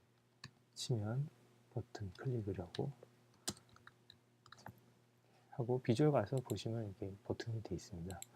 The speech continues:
그래서 업데이트 되시고, 그러면 이거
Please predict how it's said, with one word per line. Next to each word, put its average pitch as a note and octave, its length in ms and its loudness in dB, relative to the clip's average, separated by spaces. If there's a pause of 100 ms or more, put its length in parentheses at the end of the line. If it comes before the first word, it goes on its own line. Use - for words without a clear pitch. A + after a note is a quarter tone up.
(520)
그래서 F#2+ 300 -6 (840)
업데이트 G2+ 720 -2
되시고, B2+ 560 0 (680)
그러면 G2+ 480 -4 (960)
이거 A2 160 2